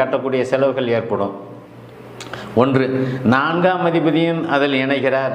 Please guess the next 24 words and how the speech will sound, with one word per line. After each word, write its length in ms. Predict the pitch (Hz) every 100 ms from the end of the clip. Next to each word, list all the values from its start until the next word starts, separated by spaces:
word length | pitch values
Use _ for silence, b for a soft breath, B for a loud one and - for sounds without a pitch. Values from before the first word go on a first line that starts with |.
| 123
அப்படிங்கிறது 460 | 120 127 123 117 131
தான். 140 | 123
நான்காம் 360 | 120 131 143 139
அதிபதி 260 | 131 131 127 151
தான் 120 | 143
உங்களுக்கு 300 | 131 127 127 - B B
மேஷத்துக்கு 480 | 123 139 147 151 139
நாலாம் 260 | 139 151 147
அதிபதி 260 | 143 139 135
தானே 160 | 147 147 143
சந்திரன், 320 | 139 135 127
அவர் 200 | 135 135
தானே 140 | 151 131
பிடிக்கிறாரு. 460 | 135 131 123 95 85 B B B 135
அப்ப 220 | 135 165 151
சனி 200 | 139 156 175 165
பிடிக்கும்போது 640 | 160 165 147 131 131 156 160 B B - 104
வீட்டு 380 | 139 202 180 202 180
வேலையில் 480 | 160 160 160 160 151
ஈடுபட்டிருக்கிறவங்க 880 | 147 151 139 139 120 110 110 104 101 101 - - - - 123
என்ன 140 | 135 123
சொல்றேன், 340 | 120 113 110 113 110 B B - -
அதுவும் 280 | 117 180 208
சுப 140 | 170